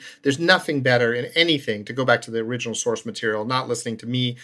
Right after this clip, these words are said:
or anyone else describe these things. So I, I would, I would strongly encourage that. So I, what I was gonna say was that in the Satoshi white paper, he never actually uses the word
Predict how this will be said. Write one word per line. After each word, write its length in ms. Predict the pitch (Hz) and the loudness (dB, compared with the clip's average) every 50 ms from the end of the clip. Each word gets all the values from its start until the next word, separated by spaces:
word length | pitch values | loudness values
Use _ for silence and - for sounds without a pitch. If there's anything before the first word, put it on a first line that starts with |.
| - - _ - | -20 -18 _ -6
or 80 | 117 | -4
anyone 160 | 113 113 110 113 | -2 -2 -2 -2
else 160 | 110 104 - | -4 -4 -8
describe 480 | - - - - - 113 107 113 110 | -10 -12 -10 -6 -4 -2 -2 -2 -4
these 220 | 110 107 98 - - | -6 -10 -14 -14 -14
things. 280 | - 92 95 98 98 | -14 -16 -16 -14 -12
So 120 | - - 117 | -8 -6 -4
I, 80 | 113 | -4
I 140 | 113 - 107 | -4 -6 -8
would, 180 | 110 113 113 - | -8 -10 -10 -8
I 60 | 113 | -8
would 100 | 113 110 | -8 -8
strongly 420 | - - - 139 135 135 131 127 117 | -8 -10 -8 -8 -8 -8 -8 -10 -10
encourage 460 | 107 101 _ - 127 127 120 110 - | -12 -14 _ -6 -4 -4 -4 -4 -6
that. 220 | - 95 95 98 _ _ - | -12 -14 -16 -18 _ _ -6
So 220 | - - 151 151 | 4 8 8 8
I, 80 | 143 135 | 8 8
what 180 | 135 - 143 | 4 2 2
I 40 | 135 | 4
was 100 | 127 123 | 2 2
gonna 160 | - 143 120 | 0 -2 -2
say 160 | 120 - 226 226 | 0 2 2 4
was 220 | 165 123 120 113 - | 4 4 2 2 2
that 280 | 127 123 123 120 110 - | 2 2 2 0 -2 -4
in 160 | - 139 135 | -4 -4 -2
the 60 | 127 117 | -2 -2
Satoshi 680 | - 147 139 - 147 139 143 - 135 120 113 110 110 | -4 -4 -4 -2 0 0 0 0 0 -2 -2 -2 2
white 220 | 147 208 254 - | 4 4 2 2
paper, 280 | - 143 139 135 - 120 | 2 -2 -4 -2 -4 -4
he 100 | 120 151 | -2 0
never 200 | 170 185 196 185 | 2 4 6 6
actually 300 | 156 151 143 - 147 135 | 6 6 4 0 -4 -4
uses 380 | 131 143 151 143 139 127 113 | -2 0 -2 -2 -2 -6 -8
the 80 | - 127 | -8 -8
word 460 | 120 127 123 123 123 120 113 107 110 | -4 0 0 2 2 2 0 -2 -6